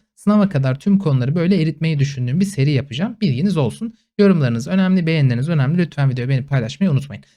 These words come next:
Hadi bakalım türev kitabından sorularla başlayalım. Türev ve teğet kısmından tüm soruların bilginiz olsun.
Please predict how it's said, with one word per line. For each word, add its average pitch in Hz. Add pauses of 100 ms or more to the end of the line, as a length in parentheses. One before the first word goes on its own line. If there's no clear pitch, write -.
(140)
Hadi 180
bakalım 165 (160)
türev 190
kitabından 165
sorularla 147 (180)
başlayalım. 151
Türev 214
ve 214
teğet 202
kısmından 139
tüm 139
soruların 151
bilginiz 151
olsun. 117